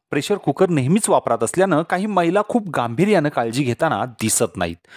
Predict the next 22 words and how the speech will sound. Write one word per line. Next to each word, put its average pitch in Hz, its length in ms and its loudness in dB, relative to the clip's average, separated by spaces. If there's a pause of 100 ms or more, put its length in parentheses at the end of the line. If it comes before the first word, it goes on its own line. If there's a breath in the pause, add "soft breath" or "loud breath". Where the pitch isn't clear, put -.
(200 loud breath)
मात्र 113 180 -2
यामुळे 147 460 2
गंभीर 113 340 0
स्वरूपाचे 147 520 0
अपघात 127 560 0 (360 loud breath)
स्वयंपाकघरात 180 800 0
होऊ 196 140 0
शकतात. 156 360 0 (460 loud breath)
प्रेशर 208 300 -4
कुकर 254 340 2
नेहमी 220 280 0
नियमानुसारच 170 800 0
वापरला 92 360 0
पाहिजे. 87 340 -4 (340)
कुकर 135 260 -2
कधी 139 300 2
रस्त्यावरून 139 680 0
किंवा 143 260 0
चोर 143 280 2
बाजारातून 147 540 0
घेऊ 131 220 -2
नका. 123 260 -2